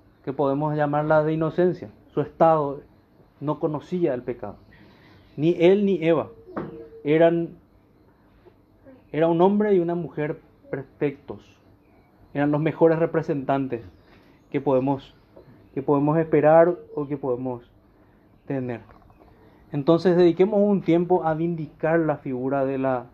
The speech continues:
de la cabeza federal o de la representación, porque es una de las más grandes objeciones que puede dar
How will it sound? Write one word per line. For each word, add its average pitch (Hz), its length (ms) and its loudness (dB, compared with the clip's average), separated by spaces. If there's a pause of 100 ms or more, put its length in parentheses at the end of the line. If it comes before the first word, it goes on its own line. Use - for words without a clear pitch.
(760)
de 135 80 -2
la 135 160 0
cabeza 131 340 2
federal 131 560 0 (180)
o 139 100 -4
de 135 40 -4
la 135 100 0
representación, 131 880 -6 (520)
porque 135 160 -2
es 151 60 2
una 170 140 4
de 170 40 6
las 165 160 2
más 165 180 0
grandes 180 600 0 (440)
objeciones 170 760 2
que 156 100 -6
puede 139 240 -4
dar 139 300 -2